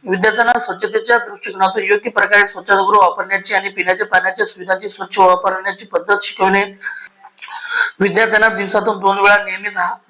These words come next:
दात घासण्याचे महत्त्व समजून त्यांना दैनंदिन सवयीचे नियमित, नियमित भाग बनवणे. सहभागी शाळांची संख्या Google ट्रॅकवर अपलोड करणे आणि Google ड्राईव्हवर फोटो, व्हिडिओ आणि प्रसिद्धी सामग्री अपलोड करणे. तर सत्तावीस सप्टेंबर दोन हजार पंचवीस ला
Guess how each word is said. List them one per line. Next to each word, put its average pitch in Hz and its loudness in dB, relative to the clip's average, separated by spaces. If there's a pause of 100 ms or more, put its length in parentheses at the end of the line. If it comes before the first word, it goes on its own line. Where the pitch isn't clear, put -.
(140)
दात 185 4
घासण्याचे 196 0
महत्त्व 185 2
समजून 190 -4 (560)
त्यांना 190 4
दैनंदिन 185 0
सवयीचे 185 0
नियमित, 190 -6 (180)
नियमित 196 2 (120)
भाग 170 6
बनवणे. 196 0 (1600)
सहभागी 226 2
शाळांची 233 2
संख्या 233 0
Google 214 0
ट्रॅकवर 220 2
अपलोड 214 4
करणे 208 2
आणि 208 4
Google 196 2
ड्राईव्हवर 185 4 (100)
फोटो, - -2
व्हिडिओ 185 -4
आणि 190 -2
प्रसिद्धी 196 -4
सामग्री 175 2 (240)
अपलोड 240 0
करणे. 165 -6
तर - -2
सत्तावीस 208 0
सप्टेंबर 196 0
दोन 185 0
हजार 180 2
पंचवीस 190 -8
ला 160 6